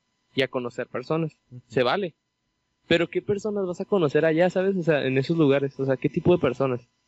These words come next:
Speaker 1: ¿Sí,
Speaker 2: Ajá.
Speaker 1: sí me entiendes? Bueno, es lo, al menos es lo que yo pensaba, de qué tipo de personas vas a conocer, que su única diversión es ir salir a tomar y así, ¿sabes? Bueno, a mi parecer eso no es una... No es, no es como que sea algo sano, no, no es como que no sea algo sano, pero,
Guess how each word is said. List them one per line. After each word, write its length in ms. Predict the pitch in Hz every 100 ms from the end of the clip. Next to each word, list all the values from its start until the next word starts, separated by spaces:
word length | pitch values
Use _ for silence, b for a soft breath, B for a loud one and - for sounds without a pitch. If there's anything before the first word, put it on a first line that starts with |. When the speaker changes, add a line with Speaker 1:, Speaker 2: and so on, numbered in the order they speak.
| _ - 123
Speaker 1:
¿Sí, 100 | -
Speaker 2:
Ajá. 100 | 143
Speaker 1:
sí 120 | - 147
me 80 |
entiendes? 380 | 147 170 175 202 _ _ _ _
Bueno, 220 | 147 156 123
es 80 | 135
lo, 100 | -
al 120 | 135
menos 280 | 131 196 202
es 40 |
lo 80 | 147
que 120 | 139 117
yo 100 | 113
pensaba, 460 | 117 131 143 127
de 160 | 117 117
qué 160 | -
tipo 180 | 135 -
de 80 | 190
personas 320 | 147 131 143
vas 80 | 151
a 40 | 160
conocer, 340 | 151 143 160
que 140 | -
su 100 | 139
única 280 | 135 139 160
diversión 500 | 180 160 135 175 175 - _
es 180 | - -
ir 60 | 131
salir 320 | 147 135 139
a 60 | 147
tomar 360 | 120 117 123
y 80 | 123
así, 160 | 127 131
¿sabes? 260 | 131 131 151 _ _ _ _ _ _
Bueno, 260 | 117 113 - _
a 140 | -
mi 120 | 123 117
parecer 440 | 117 113 127 185
eso 180 | 233 185
no 120 | 165
es 140 | 143
una... 420 | 151 143 139 113 127 _ _ -
No 100 | 147
es, 220 | - _ _
no 100 | 156
es 80 | 165
como 200 | 220 202
que 100 | -
sea 100 | 139
algo 160 | 147 160
sano, 320 | 170 185 320
no, 140 | 165
no 100 | 143
es 80 | 139
como 200 | - 190
que 120 | -
no 140 | 131 147
sea 220 | - 160
algo 180 | 160 151
sano, 280 | 165 170 233
pero, 460 | 147 123 117 110